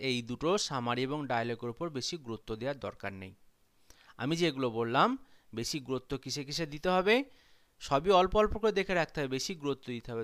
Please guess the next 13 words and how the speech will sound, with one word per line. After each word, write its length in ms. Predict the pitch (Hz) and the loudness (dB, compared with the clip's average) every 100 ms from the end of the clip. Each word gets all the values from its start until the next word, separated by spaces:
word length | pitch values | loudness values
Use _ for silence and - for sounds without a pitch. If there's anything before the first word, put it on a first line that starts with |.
| 117 | -6
তোমাকে 320 | 117 117 170 233 269 - - - - _ _ - | -8 -2 2 2 0 -8 -20 -20 -20 _ _ 6
অফিসিয়াল 580 | 151 - - - 190 156 | 6 6 0 4 4 6
লেটারের 340 | 123 117 110 101 | 2 0 -2 -4
উপরে। 240 | 101 98 92 - _ _ - _ _ - _ _ _ _ _ _ _ - | -8 -10 -10 -16 _ _ -20 _ _ -20 _ _ _ _ _ _ _ -10
আমি 120 | 117 123 | -4 0
আবার 140 | 127 143 | 0 2
পয়েন্ট 180 | 151 156 170 | 2 2 2
আউট 100 | - | 2
করে 140 | 170 165 | 0 0
দিচ্ছি, 280 | 175 - 202 233 - _ _ _ - | -2 -2 -2 -6 -12 _ _ _ 8
ফার্স্ট 320 | 190 202 - 151 | 10 10 6 -2
হচ্ছে 180 | - 107 | 0 -2
অফিসিয়াল 420 | 104 123 - 160 | -2 -6 -2 0